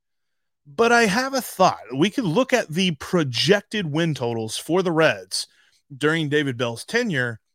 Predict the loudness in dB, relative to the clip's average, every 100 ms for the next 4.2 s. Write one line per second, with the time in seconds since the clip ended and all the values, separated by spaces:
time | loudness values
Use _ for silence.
0 | _ -4 -2 0 0 0 -4 -2 -2 0
1 | 0 0 -2 -4 -6 -8 -6 -6 -2 0
2 | 0 -2 -4 -6 -6 -6 -8 -8 -12 _
3 | _ 0 2 4 0 -4 -6 -2 2 2
4 | 0